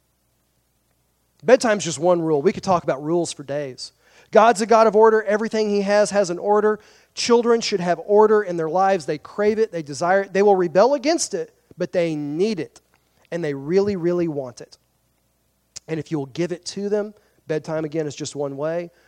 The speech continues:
you will see positive results from it. Yes, they might rebel in the beginning. Yes, they may fight you about it. Your fifteen-year-old may bow up and want to throw punches like I did. Bedtime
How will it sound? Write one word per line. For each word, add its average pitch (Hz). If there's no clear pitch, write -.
you 156
will 147
see 143
positive 170
results 143
from 135
it. 117
Yes, 170
they 196
might 196
rebel 185
in 196
the 202
beginning. 165
Yes, 147
they 180
may 185
fight 180
you 196
about 165
it. 170
Your 156
fifteen-year-old 175
may 170
bow 170
up 170
and 147
want 156
to 160
throw 170
punches 151
like 143
I 175
did. 127
Bedtime 139